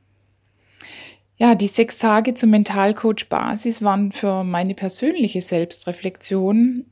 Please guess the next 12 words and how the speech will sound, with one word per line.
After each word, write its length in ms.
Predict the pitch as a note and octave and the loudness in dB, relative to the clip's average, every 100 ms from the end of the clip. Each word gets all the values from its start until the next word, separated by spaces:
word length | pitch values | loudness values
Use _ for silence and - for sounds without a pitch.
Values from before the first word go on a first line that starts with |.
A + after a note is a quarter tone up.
| _ - | _ -12
sowie 680 | - G3 F3 F#3 F3+ F3+ | -4 -4 -2 -4 -2 -4
meine 340 | F3 F3 E3+ E3+ | -4 -4 -4 -4
berufliche 600 | F3 E3+ G#3 A3 G#3 D#3+ | -4 -2 -2 -2 -2 -2
Weiterentwicklung 920 | D3 A#3 A3+ E3 D#3 D#3 E3 E3 E3 - - - - - _ _ | 0 2 0 -4 -8 -8 -6 -6 -6 -12 -20 -20 -20 -20 _ _
wirklich 220 | G3 F3+ | -6 -4
sehr, 240 | - F#3 F3+ | -2 -2 -2
sehr 240 | F3+ D3 | -4 -2
wertvoll 540 | D3 F#3 - F#3+ F#3+ | -2 -2 -2 -2 0
und 440 | F#3 F3 E3+ E3+ - | -2 -4 -6 -6 -8
eine 320 | D#3 E3 - | -8 -8 -8
absolute 600 | D3+ - - D#3 D3+ D#3 | -10 -10 -12 -10 -10 -10
Bereicherung. 920 | D#3 C3+ C3 D#3 F3+ D3+ C3+ C3 C3+ | -8 -6 -6 -6 -8 -8 -6 -6 -8